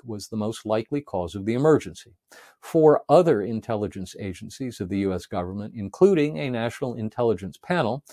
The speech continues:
still believe the emergency was most likely the result of natural transmission. Two are undecided.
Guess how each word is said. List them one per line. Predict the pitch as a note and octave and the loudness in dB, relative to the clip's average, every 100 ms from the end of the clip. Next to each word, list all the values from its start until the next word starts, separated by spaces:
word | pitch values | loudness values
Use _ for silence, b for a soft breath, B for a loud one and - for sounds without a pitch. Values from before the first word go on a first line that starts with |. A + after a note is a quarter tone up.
| B B _ | B B _
still | - F#3+ A3 | 6 8 10
believe | F#3 B2+ A#2 A#2+ | 8 4 2 -2
the | A#2 | -4
emergency | G2+ E2+ G#2+ - G#2 | -2 -4 -8 -10 -10
was | G2 - | -8 -8
most | G2+ - | -8 -4
likely | G#2+ B2+ D3 A2+ A2+ | 4 4 4 -2 -2
the | A#2 | -2
result | A#2 G2 F2+ A2 | -2 -2 -4 -6
of | A#2+ | -8
natural | G#2 F#2 F#2 A#2 G2 | -6 -6 -8 -8 -8
transmission. | - G#2 F#2 C#3+ D3+ - - _ _ _ _ | -6 -6 0 2 2 0 -18 _ _ _ _
Two | - C3+ A2+ - | 4 6 4 -2
are | G#2+ A2+ | -4 -4
undecided. | F#2+ F#2+ F#2+ - C#3 E2+ - | -4 -8 -8 -2 0 -2 -4